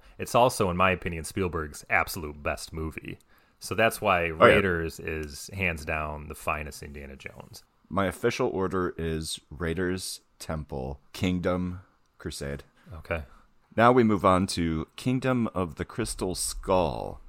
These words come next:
Speaker 1: Yeah.
Speaker 2: A
Speaker 1: So,
Speaker 2: popular
Speaker 1: Last
Speaker 2: thing
Speaker 1: Crusade. I was gonna say, that
Speaker 2: where
Speaker 1: came out in
Speaker 2: they
Speaker 1: eighty-nine, right? And Crystal
Speaker 2: Yeah.
Speaker 1: Skull was, like, two thousand seven, maybe?
Speaker 2: Two thousand eight. Nineteen years
Speaker 1: Two thousand eight.
Speaker 2: later. So this is modern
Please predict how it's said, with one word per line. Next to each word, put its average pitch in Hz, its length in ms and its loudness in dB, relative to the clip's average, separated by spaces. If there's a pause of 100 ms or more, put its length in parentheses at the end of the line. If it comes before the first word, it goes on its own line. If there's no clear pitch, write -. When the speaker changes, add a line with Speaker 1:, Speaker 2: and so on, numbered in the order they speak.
(160)
Speaker 1:
Yeah. 80 380 -6
Speaker 2:
A 73 440 0
Speaker 1:
So, 95 920 -6
Speaker 2:
popular 107 540 2
Speaker 1:
Last - 280 -2
Speaker 2:
thing 78 340 -2
Speaker 1:
Crusade. - 320 -8 (580)
I 120 40 8
was 104 120 6
gonna 98 100 0
say, 95 140 4
that 90 120 4
Speaker 2:
where 87 60 2
Speaker 1:
came 85 120 0
out 95 120 4
in - 20 2
Speaker 2:
they 87 80 4
Speaker 1:
eighty-nine, 78 640 -4 (180)
right? 82 340 -2
And 82 260 -8
Crystal - 340 -4
Speaker 2:
Yeah. 113 60 -6
Speaker 1:
Skull 98 120 0
was, 87 120 -2
like, 80 140 -6
two - 100 -8
thousand 87 360 -6
seven, 160 800 -6
maybe? 180 380 -4 (180)
Speaker 2:
Two 113 140 -6
thousand 120 340 0
eight. - 480 -12
Nineteen 101 280 0
years 98 80 4
Speaker 1:
Two 117 100 0
thousand 110 60 0
eight. 104 280 -2
Speaker 2:
later. - 400 -8 (140)
So 113 180 4
this 104 280 0
is 95 480 0 (280)
modern 90 720 0